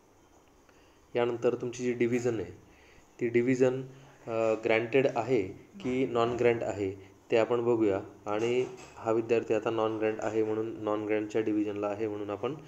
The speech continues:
ते select करायचं आहे. यानंतर fees category दिली आहे. Fees कॅटेगरीजमध्ये, अ, मुलींनी फक्त जीएफ, जी काही, अ, only girls हे select करायचं आहे आणि मुलांनी paying म्हणायचं आहे.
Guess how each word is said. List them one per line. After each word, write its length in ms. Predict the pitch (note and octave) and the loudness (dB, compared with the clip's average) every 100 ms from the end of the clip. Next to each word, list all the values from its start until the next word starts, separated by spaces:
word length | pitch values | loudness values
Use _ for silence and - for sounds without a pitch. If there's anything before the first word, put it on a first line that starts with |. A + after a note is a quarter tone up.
| - - - | -20 -20 -8
ते 60 | B2 | -2
select 320 | A#2 G#2 F#2+ | 0 0 -2
करायचं 340 | F#2 F2+ F2 | -6 -8 -8
आहे. 100 | F2+ F2 - - - - - - | -12 -14 -20 -20 -20 -20 -14 0
यानंतर 320 | C3 C#3 C#3+ | 2 4 2
fees 280 | C#3+ C#3+ C#3+ | 2 0 0
category 420 | - C3+ C#3 C3+ | 2 4 4 2
दिली 180 | C3 C3 | 2 4
आहे. 80 | C3 | 4
Fees 260 | C3 C3 C3+ | 2 -2 -2
कॅटेगरीजमध्ये, 800 | B2 B2+ B2 B2 B2 A2 A#2 C3 - - - - | 0 0 2 0 0 2 2 0 -16 -20 -16 -6
अ, 60 | A2 | -6
मुलींनी 680 | A2+ A#2+ D3 D#3+ D#3+ B2+ F2 - - - - - | 0 4 8 8 6 2 -2 -10 -18 -20 -8 -4
फक्त 240 | B2+ - | -2 2
जीएफ, 760 | C3+ A#2 G#2+ B2 - B2 G#2+ - - | 4 2 0 0 4 4 2 -6 -12
जी 200 | G#2+ A2+ | -2 2
काही, 280 | A#2+ A#2+ B2 - - - - | 4 4 2 -6 -14 -12 -4
अ, 100 | A2 | -2
only 560 | - B2 C3+ D3 B2+ | 2 2 6 6 8
girls 380 | A2+ G#2+ F2 - - - | 6 6 2 -10 -16 -4
हे 80 | C3 | -2
select 300 | C3 A#2 A2+ | 0 0 -2
करायचं 320 | - G#2+ G#2+ | 0 0 2
आहे 80 | A2+ | 0
आणि 100 | A#2 | 0
मुलांनी 480 | A#2 A2+ B2 A#2+ B2 | 0 2 2 2 -2
paying 500 | B2+ - B2 D3 D3+ | -2 4 6 6 2
म्हणायचं 420 | A2+ F#2 F2 - | 0 -2 -8 -8
आहे. 80 | F2+ | -10